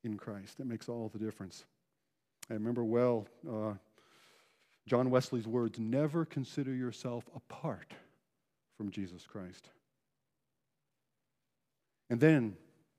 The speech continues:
in that identity, we join in what God is doing. "Now, therefore, O kings," verse ten, "be wise, be warned, O rulers of the earth. Ki-, serve the Lord with fear. Rejoice with trembling.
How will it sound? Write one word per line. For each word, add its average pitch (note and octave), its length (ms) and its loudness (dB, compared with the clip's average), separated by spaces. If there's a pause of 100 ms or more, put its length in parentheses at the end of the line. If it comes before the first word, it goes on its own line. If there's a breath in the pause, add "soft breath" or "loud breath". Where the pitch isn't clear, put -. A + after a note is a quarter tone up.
(520)
in C3 100 4
that B2+ 140 8
identity, A#2+ 400 6
we A2 140 2
join A#2 280 2
in A2 160 4
what A2 160 -2
God A2 220 2
is G2 120 -4
doing. A2+ 400 0 (200 loud breath)
"Now, C3+ 200 8
therefore, C3 460 8
O B2+ 40 6
kings," C3 300 4
verse A#2+ 200 2
ten, C3+ 320 4
"be D3 120 8
wise, C#3+ 480 8
be F3 220 8
warned, G3+ 580 8
O F3 60 10
rulers F3+ 460 10
of D#3 60 4
the E3 120 10
earth. G#3 380 8 (360 loud breath)
Ki-, A#3 260 4 (120)
serve B3 400 6
the G3+ 100 12
Lord F#3+ 280 10
with D#3 160 8
fear. A#3 440 10 (180 loud breath)
Rejoice F#3 760 10 (300 soft breath)
with B2+ 240 2
trembling. C3 600 2